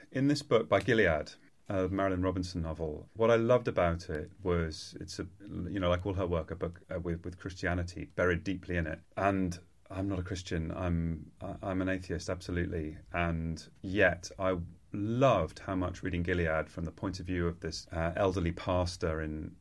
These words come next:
in the nineteen fifties, I think. I see things from his point of view. Uh, I, I love the, the honest engagement with, with the questions that really matter that you get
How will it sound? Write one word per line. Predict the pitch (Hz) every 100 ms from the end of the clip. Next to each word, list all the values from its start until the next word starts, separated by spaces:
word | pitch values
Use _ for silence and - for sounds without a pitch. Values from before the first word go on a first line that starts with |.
| - -
in | 82 80 82 82
the |
nineteen | 85 85 85 85 78
fifties, | 87 87 85 80 76 -
I | 87
think. | 85 78 - - - 104
I |
see | 92 - 120
things | 120 107
from | 113
his | 110
point | 120 110
of |
view. | 131 123 78 78 -
Uh, | 98 95 - 107 -
I, | 101
I |
love | 104 110 113 117 95 - -
the, | 101 92 87 87 - - _
the | 113 -
honest | 113 107 98 95
engagement | 87 87 101 98 92 85 87
with, | 87 82 - - -
with | 98 90
the | 90
questions | - 104 - 95
that | -
really | 101 92
matter | 87 95 87 90
that | 95
you | 87
get | 90 92